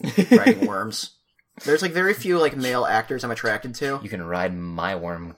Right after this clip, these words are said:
Speaker 1: Kyle.
Speaker 2: The sleeper is awakened.
Speaker 1: <laughs>
Speaker 2: <laughs> There's,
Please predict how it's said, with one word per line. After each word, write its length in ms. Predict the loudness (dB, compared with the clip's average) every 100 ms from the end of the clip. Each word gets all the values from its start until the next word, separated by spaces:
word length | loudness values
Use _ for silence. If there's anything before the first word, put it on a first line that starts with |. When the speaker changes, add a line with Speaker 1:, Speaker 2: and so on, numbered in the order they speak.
| -18
Speaker 1:
Kyle. 720 | -16 -14 -8 -4 -4 -6 -12 _ -12
Speaker 2:
The 60 |
sleeper 760 | -8 -6 -4 -6 -2 -2 -4 -10
is 340 | -8 -6 -6 -6
awakened. 520 | -2 -2 -2 -6 -4
Speaker 1:
<laughs> 80 | 0 -2 -2 -6 -4
Speaker 2:
<laughs> 1500 | -4 0 0 0 -4 -4 -8 -8 -10 -12 _ -12 -10 -4
There's, 360 | 2 4 4 2